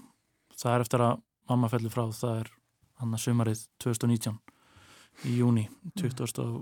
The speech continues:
Speaker 1: og sjöunda júní. Þá kláraði vinnudaginn hjá Eimskip, eh,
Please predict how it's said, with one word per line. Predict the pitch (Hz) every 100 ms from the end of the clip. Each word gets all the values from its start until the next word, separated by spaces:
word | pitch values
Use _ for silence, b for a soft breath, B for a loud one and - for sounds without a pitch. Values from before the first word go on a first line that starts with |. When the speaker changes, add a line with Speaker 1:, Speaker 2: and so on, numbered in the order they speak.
| -
Speaker 1:
og | -
sjöunda | 113 131 123 117
júní. | 123 123 113 - _ _ -
Þá | 117 113 120 -
kláraði | - 120 123
vinnudaginn | 123 131 131 131
hjá | 123
Eimskip, | 135 - 135 -
eh, | 330 196 160 139